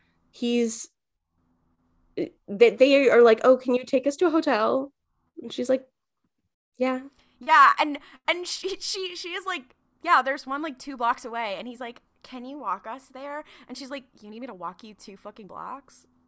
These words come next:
Speaker 2: And she's like, "Fine, like, whatever."
Speaker 1: Yeah.
Speaker 2: And so she's like, "All right, I'll be back later." Um,
Speaker 1: Oh, as they're walking there, um, Dean's like, "I love kids.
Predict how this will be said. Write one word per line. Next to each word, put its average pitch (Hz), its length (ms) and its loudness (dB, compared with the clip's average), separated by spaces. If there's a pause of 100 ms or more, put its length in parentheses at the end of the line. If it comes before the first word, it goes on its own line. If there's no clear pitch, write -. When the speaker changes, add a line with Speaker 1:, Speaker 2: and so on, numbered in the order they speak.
Speaker 2:
And 226 140 -18
she's 240 160 -16
like, 233 140 -18 (260)
"Fine, 156 320 -20
like, - 160 -20 (640)
whatever." 151 460 -18
Speaker 1:
Yeah. 185 400 -4 (180)
Speaker 2:
And 233 180 -16
so 226 80 -20
she's 226 220 -20
like, 226 260 -14
"All 240 60 -6
right, 208 280 -6
I'll 196 100 -8
be 220 120 -16
back 170 460 -4
later." 180 520 -10
Um, 190 460 -6 (220)
Speaker 1:
Oh, 277 200 8
as 285 220 8
they're 403 160 6
walking 220 420 6
there, 294 320 4 (400)
um, 190 440 6 (1160)
Dean's 240 360 4
like, 220 220 2 (440)
"I 208 80 6
love 226 280 8
kids. - 680 0